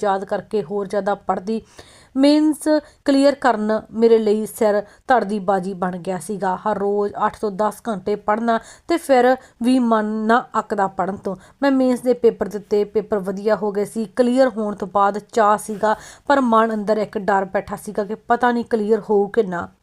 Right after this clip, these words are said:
ਮੈਂ ਪਾਪਾ ਨੂੰ ਆਪਣੇ ਡਰ ਬਾਰੇ ਦੱਸਿਆ। ਉਹ ਮੈਨੂੰ ਬਹੁਤ ਹੌਸਲਾ ਦਿੰਦੇ। ਉਹ ਆਖਦੇ ਕਿ ਆਪਾਂ ਪਿੰਡ 'ਚ ਇੱਕ ਕੋਚਿੰਗ ਸੈਂਟਰ ਚਲਾ ਦੇਣਾ ਆ, ਜਿੱਥੇ ਆਪਾਂ ਫ੍ਰੀ ਕੋਚਿੰਗ ਦਿਆ ਕਰਾਂਗੇ ਤੇ ਪਿੰਡ ਦੇ ਮੁੰਡੇ ਕੁੜੀਆਂ ਦੇ ਸੁਪਨੇ ਪੂਰੇ ਕਰਨ ਵਿੱਚ ਮਦਦ ਕਰਾਂਗੇ।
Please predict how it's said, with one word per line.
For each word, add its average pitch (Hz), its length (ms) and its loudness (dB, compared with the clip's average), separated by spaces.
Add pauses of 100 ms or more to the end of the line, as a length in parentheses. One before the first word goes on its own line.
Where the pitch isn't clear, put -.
ਮੈਂ 208 100 -2
ਪਾਪਾ 202 380 0
ਨੂੰ 202 120 -4
ਆਪਣੇ 202 260 -4
ਡਰ 196 240 0
ਬਾਰੇ 190 280 0
ਦੱਸਿਆ। 208 460 -2 (340)
ਉਹ 330 100 4
ਮੈਨੂੰ 247 300 2
ਬਹੁਤ 190 300 -4
ਹੌਸਲਾ 190 320 -4
ਦਿੰਦੇ। 180 320 -8 (260)
ਉਹ 233 120 6
ਆਖਦੇ 226 420 4
ਕਿ 226 160 0
ਆਪਾਂ 220 240 2
ਪਿੰਡ 214 340 -4
'ਚ 196 200 -12
ਇੱਕ 214 200 -8
ਕੋਚਿੰਗ 226 440 -4
ਸੈਂਟਰ 202 380 -8
ਚਲਾ 202 300 0
ਦੇਣਾ 208 240 -4
ਆ, 214 240 -2 (280)
ਜਿੱਥੇ 277 240 0
ਆਪਾਂ 247 280 4
ਫ੍ਰੀ 254 260 -2
ਕੋਚਿੰਗ 208 420 -2
ਦਿਆ 196 180 -2
ਕਰਾਂਗੇ 196 460 -4
ਤੇ 208 160 -6
ਪਿੰਡ 208 260 -4
ਦੇ 214 140 -4
ਮੁੰਡੇ 202 380 -2
ਕੁੜੀਆਂ 202 280 -6
ਦੇ 202 100 -4
ਸੁਪਨੇ 202 380 -10
ਪੂਰੇ 208 360 -6
ਕਰਨ 190 260 -4
ਵਿੱਚ 180 160 -10
ਮਦਦ 185 320 -8
ਕਰਾਂਗੇ। 190 400 -6